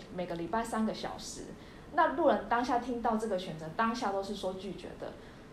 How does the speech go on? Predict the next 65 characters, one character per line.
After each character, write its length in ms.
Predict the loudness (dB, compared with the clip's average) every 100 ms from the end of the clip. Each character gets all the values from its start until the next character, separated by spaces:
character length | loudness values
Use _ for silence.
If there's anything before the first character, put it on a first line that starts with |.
| -16 -16 -16 -16
之 160 | -4 4
后 140 | 6
他 100 | 6
们 280 | 6 6 4 2
另 140 | 4
外 100 | 4
提 160 | 2 0
出 160 | 0
另 160 | 2 2
一 20 |
个 80 | 2
方 320 | 0 -2 -2
案 240 | 0 0 0
说， 440 | 2 2 2 0 -8 -2
还 140 | 0
是 120 | 2
说 140 | 4 6
你 80 |
们 180 | 6 4
愿 160 | 2 2
意 40 |
陪 240 | 2 0 2
这 100 | 2
群 320 | 0 -2 -6 -10
青 180 | -6 -2
少 200 | 2 2
年 160 | 2 -2
的 80 | 0
犯 200 | 0 2
罪 140 | 0
者 160 | 0 -4 -6
去 340 | -2 0 0 -4 0
动 160 | 4 4
物 80 | 4
园 200 | 2 0
做 180 | 0
一 100 | 0 -2
日 200 | 0 0
游 240 | 2 0
呢？ 220 | 0 -2 -4 -10 -14 -2
哦， 160 | 2 2 0 -12 -4
他 80 | 0
们 220 | 2 0 -2
知 100 | 6
道 160 | 8
了， 200 | 8 4 0
有 140 | 0
了 120 | 0 0
第 220 | 2 4
二 80 | 6
个 120 | 4
选 180 | -2 -2
项 180 | -2 -2
之 160 | -4
后， 300 | 0 0 0 -4 -14 -8
有 100 | -6
超 220 | 4 6
过 160 | 6 4
半 260 | 6 4 4
程 160 | 0
的， 100 | -2 -4 -6 -8 -12 -16 -18 -8 4
半 180 | 4 4
程 160 | 0
的 80 | 0
人 160 | -2